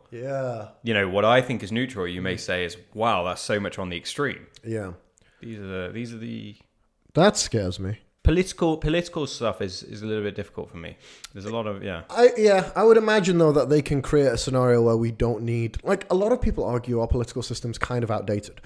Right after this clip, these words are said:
Speaker 2: Mm.
Speaker 1: The monarchy for sure is outdated. You can
Speaker 2: Mm.
Speaker 1: love 'em, you can hate 'em,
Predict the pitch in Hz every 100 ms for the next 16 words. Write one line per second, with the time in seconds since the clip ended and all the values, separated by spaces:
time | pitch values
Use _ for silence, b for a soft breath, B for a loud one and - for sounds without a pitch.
0 | B 87 165 190 170 135 127 - - 143
1 | 123 120 110 117 113 98 - 190 180 165
2 | 185 262 147 151 151 151 165 110 123